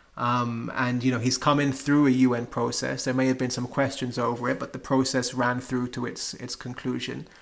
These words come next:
Um, and, you know, there are broad-based promises that this is only going to be a temporary government.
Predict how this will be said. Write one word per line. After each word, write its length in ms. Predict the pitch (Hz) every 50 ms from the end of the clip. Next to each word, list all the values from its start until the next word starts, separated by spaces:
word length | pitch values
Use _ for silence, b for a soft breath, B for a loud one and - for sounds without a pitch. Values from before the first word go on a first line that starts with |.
| B B B B B B
Um, 180 | 131 131 131 -
and, 260 | 151 165 175 185 175 185
you 60 | 185
know, 120 | 165 135
there 180 | 127 131 127 131
are 80 | 127 127
broad-based 680 | 113 131 135 139 139 135 - 139 127 123 120 - -
promises 680 | - 147 151 147 139 - - 113 117 123 131 131 127 -
that 640 | 131 120 117 113 110 - - - - - - - - _ _ -
this 180 | 156 156 147
is 100 | 135 123
only 220 | 143 143 139 135 131
going 240 | 135 135 135 135 135
to 80 | 131
be 140 | 123 151 151
a 40 | 151
temporary 500 | - 180 185 185 170 120 117 113 - 131
government. 500 | - 120 113 113 117 - - - -